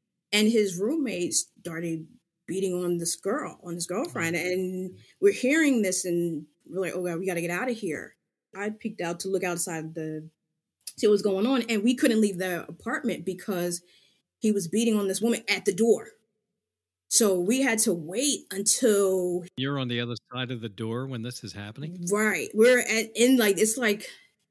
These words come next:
Speaker 1: a living space, like, you know, four rooms, you know, different roommates. This is like college dorms, or not dorms, but it's like their own apartment. So four
Speaker 2: Yes.
Speaker 1: roommates.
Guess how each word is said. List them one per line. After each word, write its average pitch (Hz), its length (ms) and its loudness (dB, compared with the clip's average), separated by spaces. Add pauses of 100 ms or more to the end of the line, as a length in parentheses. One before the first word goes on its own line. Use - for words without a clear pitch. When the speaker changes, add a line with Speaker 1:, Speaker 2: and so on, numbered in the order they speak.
(140)
Speaker 1:
a 190 120 -2
living 240 400 4
space, 208 540 4
like, 180 160 0
you 170 200 0
know, 190 120 2
four 208 380 2
rooms, 190 800 -2
you 202 100 -2
know, 160 80 0
different 185 380 -4
roommates. 175 360 -2
This - 160 -4
is 180 60 -10
like 156 140 -6
college - 540 -12 (540)
dorms, 165 500 -4
or 156 200 -6
not 214 220 -6
dorms, 180 360 -2
but 175 140 0
it's 175 200 -4
like 185 140 -4
their 196 140 0
own 175 400 -2 (220)
apartment. 165 540 -4
So 160 140 -2
four 190 240 2
Speaker 2:
Yes. 185 80 -4
Speaker 1:
roommates. 175 500 -2